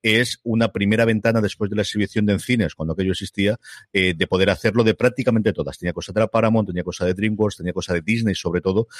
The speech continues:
Casi toda la primera ventana que tenía, mucho más que incluso que H B O,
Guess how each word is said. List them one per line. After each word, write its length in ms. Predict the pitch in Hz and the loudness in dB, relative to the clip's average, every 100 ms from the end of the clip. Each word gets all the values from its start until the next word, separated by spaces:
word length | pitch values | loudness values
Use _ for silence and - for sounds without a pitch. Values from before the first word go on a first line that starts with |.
| - | -6
Casi 260 | - - 104 | -4 -2 -6
toda 260 | - 120 123 | 0 4 4
la 100 | 107 | 2
primera 260 | 110 110 | 2 2
ventana 280 | 107 104 107 | 2 0 -2
que 120 | 104 | -2
tenía, 220 | 101 107 | 0 2
mucho 400 | 104 107 131 - | 2 2 0 0
más 120 | 127 - | -2 -2
que 80 | |
incluso 240 | 110 110 101 | -6 -4 -2
que 60 | |
H 180 | 98 - | -4 -2
B 120 | 90 | 0
O, 120 | 98 | 0